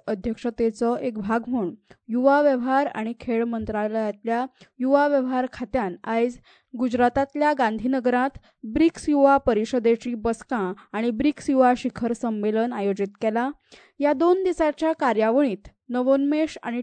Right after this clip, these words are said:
टिकाऊ उदरगती खातीर केंद्रीय बळ म्हूण युवा शक्ती ह्या विशयाचेर भर दिला.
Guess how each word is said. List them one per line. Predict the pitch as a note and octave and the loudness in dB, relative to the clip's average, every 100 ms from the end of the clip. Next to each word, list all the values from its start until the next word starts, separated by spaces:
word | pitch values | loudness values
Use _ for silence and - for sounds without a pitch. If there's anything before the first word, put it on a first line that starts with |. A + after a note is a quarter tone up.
| C4 | -6
टिकाऊ | A#3 A#3+ A#3+ C#4 | -4 0 0 0
उदरगती | - A3 G#3+ A3 G#3+ B3 | -4 -4 -2 -4 -8 -8
खातीर | B3+ A3+ B3+ C#4 - _ _ _ | -8 -6 -4 -6 -8 _ _ _
केंद्रीय | C#4+ D4 D4 E4 E4+ | 0 2 4 4 4
बळ | D4 D4 D4+ D#4 | 4 6 6 6
म्हूण | C#4+ D4 D#4 E4+ _ | 4 2 0 -4 _
युवा | A#3 C#4 D4 D#4 | 0 2 2 2
शक्ती | D4 - - A#3+ | -4 -4 -6 -2
ह्या | G#3 A3 | 0 0
विशयाचेर | G#3+ - A3 A3+ A3+ C#4 C4+ | -4 -2 -2 -2 0 2 2
भर | G#3+ A#3+ | 0 -2
दिला. | A3 B3 G3 | -2 -2 -4